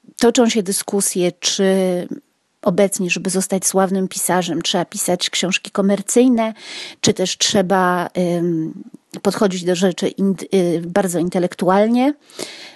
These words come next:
czy lepiej być, ym, słabo sprzedającym się intelektualistą,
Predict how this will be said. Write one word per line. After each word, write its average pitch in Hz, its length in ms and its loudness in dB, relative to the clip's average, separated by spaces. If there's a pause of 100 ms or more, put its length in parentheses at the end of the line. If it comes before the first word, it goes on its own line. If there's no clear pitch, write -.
(140)
czy 196 340 4
lepiej 208 460 2
być, 190 440 -2
ym, 175 580 0
słabo 214 320 2
sprzedającym 190 800 2
się 180 360 2
intelektualistą, 180 1160 0